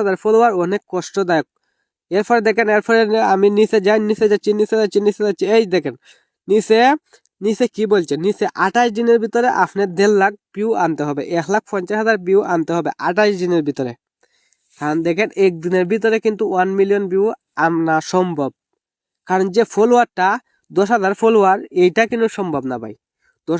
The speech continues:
হাজার ফলোয়ার কিন্তু সম্ভব না, আঠাশ দিনের ভিতরে এক লাখ পঞ্চাশ হাজার ভিউ কিন্তু আনা সম্ভব।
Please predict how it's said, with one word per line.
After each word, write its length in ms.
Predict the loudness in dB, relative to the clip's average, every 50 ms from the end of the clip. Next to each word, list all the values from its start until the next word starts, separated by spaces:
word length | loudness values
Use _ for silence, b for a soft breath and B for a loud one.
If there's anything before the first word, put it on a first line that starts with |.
| 0
হাজার 160 | 0 0 -2 -2 0
ফলোয়ার 300 | 0 0 2 2 2 0 -2
কিন্তু 180 | -4 -6 -6 -6 -6 -6
সম্ভব 240 | -6 -4 -4 -4 -4 -4 -6
না, 60 | -6 -8 _ _ _ _ _ _ _ _ _ _ _ _
আঠাশ 320 | -2 -2 0 2 2 0 0 0 0
দিনের 220 | 0 2 2 2 2
ভিতরে 260 | 0 0 2 2 4 4 2 0 -2 -4 -6 -2 0 2 2 2
এক 80 | 2 0 0
লাখ 120 | 0 0 0 -2 -4
পঞ্চাশ 260 | -4 -4 -2 0 0 0
হাজার 160 | 2 0 0 0 2
ভিউ 140 | 2 2 2 2
কিন্তু 220 | 0 -2 0 -2 -4 -2 -2 0
আনা 160 | 0 0 0 -2 -2 -2
সম্ভব। 320 | -2 -2 -2 -2 -4